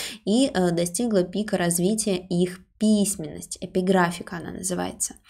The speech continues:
Но, что интересно, если до этого периода в основном все надписи майя были о том, как кто-то родился, женился, пришёл к власти, да, то есть что-то такое мирное,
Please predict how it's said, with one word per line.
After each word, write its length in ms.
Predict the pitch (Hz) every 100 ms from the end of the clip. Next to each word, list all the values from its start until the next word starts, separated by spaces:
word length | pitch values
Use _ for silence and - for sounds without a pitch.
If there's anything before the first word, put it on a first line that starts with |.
| - - 226 220
Но, 420 | 202 220 330 370
что 240 | - 269
интересно, 640 | 269 262 262 285 226 - 156
если 440 | 175 208 247 254
до 340 | 208 170 208 262
этого 240 | 262 240
периода 560 | 226 220 196 151 190 214 -
в 80 | 190
основном 400 | 190 208 233 233
все 180 | - 208
надписи 480 | 202 185 180 -
майя 400 | 190 202 185 165
были 420 | 170 214 208 165 170 - - -
о 140 | 190
том, 340 | 185 311 311 294
как 360 | 214 226 226
кто-то 340 | - 254 247 175
родился, 1000 | 165 165 202 262 262 247 240 - 190
женился, 960 | 185 208 302 220 247 247 247 240 - 196
пришёл 500 | 190 220 254 311 311
к 100 | 302
власти, 760 | 180 208 247 247 233 220 - 208
да, 100 | 339
то 80 | 359
есть 140 | -
что-то 200 | - -
такое 140 | 185 175
мирное, 540 | 214 220 156 147